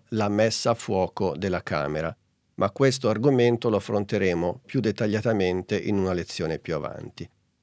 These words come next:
Per cui, come vedete, gli unici due settings che impostiamo prima di creare la camera riguardano il tipo di camera, in questo caso un nodo, e l'obiettivo che montiamo sulla camera, in questo caso cinquanta millimetri.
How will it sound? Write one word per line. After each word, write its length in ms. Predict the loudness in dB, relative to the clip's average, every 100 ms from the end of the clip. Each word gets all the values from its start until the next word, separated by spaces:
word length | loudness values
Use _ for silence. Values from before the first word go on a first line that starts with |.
| _
Per 140 | -6 -2
cui, 180 | 0 2
come 220 | 4 6
vedete, 340 | 6 4 2
gli 80 | 2
unici 340 | 2 2 -2
due 220 | -2 0 0
settings 760 | 0 0 0 -2 -4 -6 -10
che 100 | -4
impostiamo 840 | -4 -4 -6 -6 0 2 2 0 -4 _ -4
prima 320 | 0 0 0
di 120 | -2
creare 380 | -2 2 2 2
la 140 | 0
camera 560 | 2 2 2 0 -2 -4 _ _ _
riguardano 600 | -2 2 4 4 0 -2
il 120 | -4
tipo 320 | 0 2 2
di 100 | 0
camera, 500 | 0 2 2 2 0
in 120 | 0 -4
questo 280 | -8 -8 -4
caso 320 | -2 0 0
un 100 | 2
nodo, 420 | 2 2 0 -2
e 220 | -4 -4 -2
l'obiettivo 920 | -2 0 -2 -4 -2 -2 -2 -4 -6
che 140 | -4 -2
montiamo 680 | 0 -2 -2 -2 -2 -4
sulla 280 | -6 -6 -6
camera, 460 | -6 -8 -6 -8 -8
in 80 | -8
questo 260 | -8 -6
caso 300 | -6 -6 -6
cinquanta 540 | -4 -4 -2 -2 -2 -6
millimetri. 640 | -6 -8 -12 -12 -14